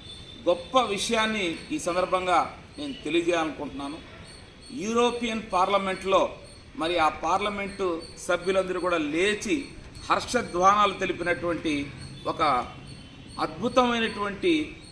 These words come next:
ప్రసంగాన్ని ఈ సందర్భంగా మేమందరం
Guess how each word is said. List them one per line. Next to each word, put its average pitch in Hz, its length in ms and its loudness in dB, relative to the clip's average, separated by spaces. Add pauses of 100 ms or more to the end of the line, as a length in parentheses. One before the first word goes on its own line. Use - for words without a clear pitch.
ప్రసంగాన్ని 190 580 0 (100)
ఈ - 20 2 (100)
సందర్భంగా 165 500 2 (420)
మేమందరం 170 460 0